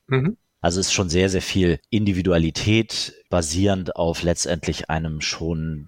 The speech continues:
Speaker 2: gewissermaßen Baukastensystem.
Speaker 1: Okay. Wenn man jetzt mal, wir haben ja die, so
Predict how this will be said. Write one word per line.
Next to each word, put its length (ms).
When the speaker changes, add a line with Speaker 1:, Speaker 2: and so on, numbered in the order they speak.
Speaker 2:
gewissermaßen 600
Baukastensystem. 1080
Speaker 1:
Okay. 300
Wenn 140
man 80
jetzt 160
mal, 400
wir 340
haben 140
ja 120
die, 240
so 300